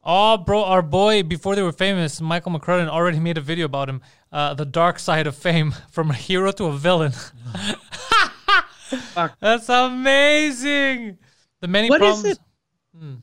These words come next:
Speaker 2: What is it with all these fucking obese, uh, American celebrities? There's him and there's Jared from Subway. Every time you see a fat piece of shit,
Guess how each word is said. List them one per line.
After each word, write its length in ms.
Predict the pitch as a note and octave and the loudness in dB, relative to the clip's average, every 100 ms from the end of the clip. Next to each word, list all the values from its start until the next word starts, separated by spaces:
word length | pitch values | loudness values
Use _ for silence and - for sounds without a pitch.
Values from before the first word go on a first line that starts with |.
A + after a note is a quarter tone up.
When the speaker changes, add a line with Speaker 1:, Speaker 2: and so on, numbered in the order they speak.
| _ | _
Speaker 2:
What 200 | F3+ C4 | 0 0
is 220 | E4 E4+ | 0 -2
it 80 | F#4+ | -2
with 180 | C#4 - | -2 0
all 180 | F3 G#3 | 0 0
these 260 | G#3+ F#3+ - | -2 -4 -10
fucking 540 | - - F#3+ - F#3 | -18 -12 -8 -4 -4
obese, 920 | - D#3+ D3+ C#3+ D#3+ D#3 - - - _ _ _ _ - | 0 0 0 2 0 0 -6 -8 -10 _ _ _ _ 0
uh, 220 | D#3+ D3+ | 2 2
American 500 | D3+ D3 D3 - E3+ | 2 0 0 -2 -6
celebrities? 640 | D#3+ D3+ C#3+ C3+ B2 A2 | 0 2 2 0 -4 -4
There's 260 | E3+ D3 - | -2 -2 -2
him 400 | F3+ F#3 G#3+ G#3 | 0 2 2 -2
and 280 | - D3+ D3+ | -4 -4 0
there's 200 | C#3 A#2+ | -2 -4
Jared 560 | A#2+ C#3 C#3+ E3 D3+ | -4 0 2 2 -2
from 220 | - D#3 | -6 -6
Subway. 540 | B2+ - C3+ C#3+ E3 E3 - - - | -6 -4 -4 0 -2 -2 -10 -12 -4
Every 220 | F3+ B3 | 2 2
time 240 | - B3 | 2 2
you 100 | A#3+ | 2
see 200 | A#3 - G3+ | 0 0 -4
a 60 | |
fat 460 | - - F3 F#3+ _ | -4 -6 -4 -6 _
piece 260 | G3 E3+ F#3+ | -6 -4 -6
of 80 | |
shit, 440 | D3 - E3 C#3+ | -6 0 0 0